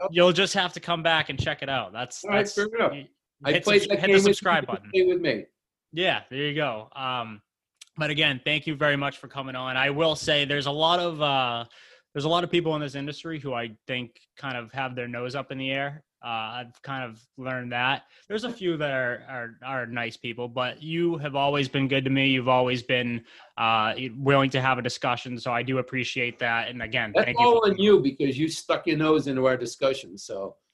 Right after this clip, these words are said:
Speaker 1: Hey, so you gotta do what you gotta do sometimes. I don't know.
Speaker 2: You might, we might never have known each other if you didn't, like, "Hey, hey, I got something to say here." So good
Speaker 1: Well, yeah,
Speaker 2: for
Speaker 1: if you didn't say, "Don't trade Jackie Bradley Junior for Jose Abreu," we wouldn't have, we, maybe we wouldn't be
Speaker 2: I don't
Speaker 1: here
Speaker 2: even,
Speaker 1: right now.
Speaker 2: okay, I,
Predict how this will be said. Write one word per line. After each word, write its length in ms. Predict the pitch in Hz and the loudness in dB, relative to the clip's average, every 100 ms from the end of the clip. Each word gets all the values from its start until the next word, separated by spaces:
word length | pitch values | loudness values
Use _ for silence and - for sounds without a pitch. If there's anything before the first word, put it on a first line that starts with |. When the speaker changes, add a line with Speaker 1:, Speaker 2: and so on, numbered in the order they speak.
| _ | _
Speaker 1:
Hey, 280 | 170 170 120 | 2 2 2
so 180 | - 147 | -2 -2
you 140 | 156 | 2
gotta 180 | 170 214 | 4 6
do 80 | 202 | 8
what 40 | 196 | 8
you 60 | |
gotta 160 | 185 175 | 8 6
do 160 | 202 | 4
sometimes. 640 | - 107 107 98 95 - - | 0 -4 -2 -4 -4 -10 -2
I 80 | 123 | 2
don't 80 | 135 | 6
know. 200 | 156 127 - _ | 6 4 -2 _
Speaker 2:
You 100 | 190 | 0
might, 380 | 202 208 185 147 | 4 4 4 4
we 100 | 160 | 2
might 280 | 196 214 170 | 2 2 4
never 200 | 175 185 | 4 4
have 100 | 165 | 2
known 180 | 165 165 | 0 0
each 180 | 156 156 | -2 -2
other 200 | 135 127 | -2 -2
if 100 | - | -6
you 100 | 147 | -4
didn't, 360 | 160 151 135 | -2 -4 -4
like, 200 | 131 127 - - | -2 -4 -6 0
"Hey, 200 | 156 135 | 2 4
hey, 240 | 175 233 175 | 4 6 6
I 60 | |
got 140 | 180 170 | 6 2
something 220 | 180 160 | -2 -4
to 60 | |
say 260 | 143 175 165 | -2 0 0
here." 260 | 135 95 101 | 0 -2 -6
So 240 | - 123 | -10 -10
good 140 | 127 190 | 2 4
Speaker 1:
Well, 100 | 208 | 6
yeah, 140 | 180 | 6
Speaker 2:
for 60 | 131 | 6
Speaker 1:
if 80 | 143 | 4
you 80 | |
didn't 180 | 170 170 | 4 2
say, 480 | - 170 156 151 147 | 2 4 4 2 0
"Don't 340 | 147 147 151 | -4 0 0
trade 380 | 143 - 156 147 | -2 -2 0 0
Jackie 280 | 143 147 147 | 0 0 0
Bradley 300 | 147 143 127 | 0 0 -2
Junior 260 | 139 170 147 | -4 -4 -6
for 120 | 120 | -6
Jose 340 | 131 131 127 | -6 -6 -6
Abreu," 440 | 120 139 156 123 110 | -6 -4 -4 -4 -8
we 80 | |
wouldn't 280 | 120 127 123 127 | -8 -8 -4 -4
have, 200 | 135 123 | -4 -6
we, 120 | 135 | -10
maybe 320 | 127 131 139 | -8 -6 -6
we 140 | 135 143 | -6 -6
wouldn't 200 | 143 143 | -4 0
be 60 | |
Speaker 2:
I 40 | 427 | 2
don't 100 | 403 | 2
Speaker 1:
here 80 | - | 4
Speaker 2:
even, 100 | 190 | 4
Speaker 1:
right 100 | 165 - - - _ _ _ - 208 | 2 -6 -14 -16 _ _ _ -6 0
now. 60 | 202 | 2
Speaker 2:
okay, 280 | 202 147 139 | 2 0 0
I, 140 | 185 | -2